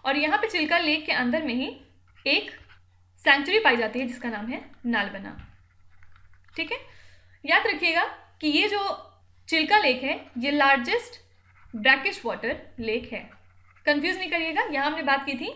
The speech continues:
South India की सिर्फ, और यहाँ पे हम पूरे India की बात कर रहे हैं, ओके। इसके अलावा कौन सी बर्ड सेंचुरी लार्जेस्ट है पूरे एशिया की, अगर हम बात करते हैं, तो वो है भरतपुर।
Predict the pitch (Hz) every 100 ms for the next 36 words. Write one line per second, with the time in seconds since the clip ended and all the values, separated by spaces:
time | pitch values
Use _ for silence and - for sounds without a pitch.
0 | - - _ - - 302 370 - 240 226
1 | 226 220 208 - - 247 269 277 320 302
2 | 294 262 240 214 196 202 190 - 196 196
3 | 233 311 440 - - - - - - -
4 | - - - - 453 381 381 - 311 311
5 | 427 440 320 320 269 285 320 269 240 240
6 | 339 349 285 294 - - 285 302 262 247
7 | 294 302 269 277 247 247 247 240 254 240
8 | 381 - - - - 240 262 240 - -
9 | 220 247 240 233 190